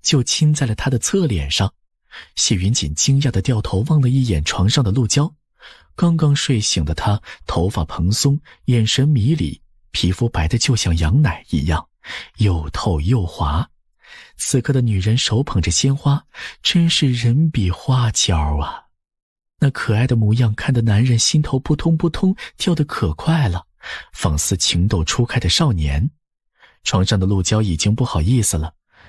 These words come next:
昨天她刚刚义正言辞地说过，两个人要慢慢来，现在就来了这么一下，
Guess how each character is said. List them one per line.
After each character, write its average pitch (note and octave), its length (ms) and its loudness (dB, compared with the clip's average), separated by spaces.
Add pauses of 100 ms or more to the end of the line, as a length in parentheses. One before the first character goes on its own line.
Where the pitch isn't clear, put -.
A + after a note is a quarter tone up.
(180)
昨 A2+ 240 0
天 B2 120 -2
她 B2+ 100 0
刚 C#3+ 180 2
刚 D3 180 2
义 C3 140 2
正 F#2+ 180 2
言 F2+ 180 2
辞 - 140 -2
地 F#2+ 80 2
说 C3+ 260 0
过， E2+ 280 -6 (240)
两 D#2 160 0
个 F2+ 80 0
人 F#2 160 2
要 B2+ 100 2
慢 A#2 180 2
慢 C#3+ 280 2
来， - 240 -6 (320)
现 F#3+ 360 0
在 E3+ 200 0
就 D3+ 120 0
来 A2+ 140 2
了 B2 80 0
这 - 140 -2
么 A#2+ 80 2
一 G2+ 160 0
下， - 260 -2